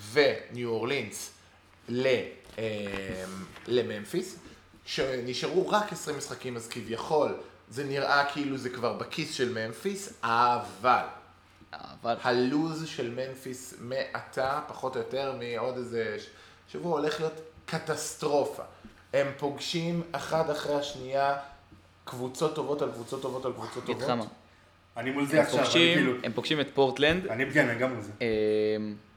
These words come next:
Speaker 2: מחר, מחרתיים, סליחה, את יוטה, את
Speaker 3: סן
Speaker 2: סן אנטוניו,
Speaker 3: בחוץ, כל אלה.
Speaker 2: את כל אלה בחוץ, את, אה, אוקלאומה בבית,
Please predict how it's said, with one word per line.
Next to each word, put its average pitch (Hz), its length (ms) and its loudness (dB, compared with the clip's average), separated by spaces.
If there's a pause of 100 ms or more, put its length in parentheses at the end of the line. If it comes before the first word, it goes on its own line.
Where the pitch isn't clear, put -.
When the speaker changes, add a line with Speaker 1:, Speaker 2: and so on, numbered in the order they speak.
(200)
Speaker 2:
מחר, 104 420 -2 (540)
מחרתיים, 110 460 -2
סליחה, 131 340 -2 (720)
את - 180 -10
יוטה, 127 440 6 (1800)
את - 60 -4 (520)
Speaker 3:
סן - 240 -4
Speaker 2:
סן 131 140 6
אנטוניו, 120 580 0
Speaker 3:
בחוץ, 131 380 2
כל 113 200 -2
אלה. 113 140 0
Speaker 2:
את - 240 -10
כל - 180 0
אלה 117 120 2
בחוץ, 127 380 -2 (840)
את, - 240 -2
אה, 123 100 8
אוקלאומה 131 460 6 (100)
בבית, 104 460 2